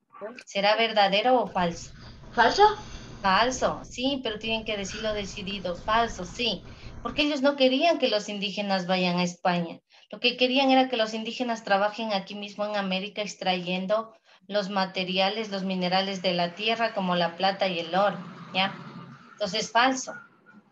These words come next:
Speaker 1: Otro objetivo sería la sed y el afán de gloria. Sed y afán
Speaker 2: Verdadero.
Speaker 1: de gloria. Verdadero, porque los
Speaker 2: Ya que
Speaker 1: conquistadores
Speaker 2: vinieron, so-, eh,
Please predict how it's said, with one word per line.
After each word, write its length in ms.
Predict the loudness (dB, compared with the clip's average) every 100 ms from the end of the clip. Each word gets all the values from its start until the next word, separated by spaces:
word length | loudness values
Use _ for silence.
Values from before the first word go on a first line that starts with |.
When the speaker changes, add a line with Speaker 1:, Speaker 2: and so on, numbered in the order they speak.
| _ _ _
Speaker 1:
Otro 280 | 0 4 2
objetivo 520 | 4 -2 0 2 2
sería 460 | 2 0 2 4 4
la 200 | 2 0
sed 220 | 0 -2
y 160 | -2 -2
el 100 | -2
afán 360 | -2 -2 -4 -2
de 140 | -4
gloria. 560 | 0 0 2 2 0 -2 _ _ _ _ _ _ _ _ _ _ _ _ _ _ _ _ _ _ _ _ _ _ _ _ _ _ _ _ _ _ _ _ _ _
Sed 380 | -8 0 0 0
y 200 | -2 2
afán 340 | 4 6 8 8
Speaker 2:
Verdadero. 0 |
Speaker 1:
de 120 | 6
gloria. 360 | 0 -6 -6 -12 0
Verdadero, 760 | 2 6 4 4 2 2 2
porque 240 | 0 -4 -2
los 200 | -2 0 4
Speaker 2:
Ya 180 | 6 8
que 100 | 10
Speaker 1:
conquistadores 500 | 10 10 8 4 0 -8 -14 -16 -14 -14 -14 -16 -16 -16 -16 -8
Speaker 2:
vinieron, 420 | -2 10 12 12
so-, 80 | 8
eh, 300 | 6 6 4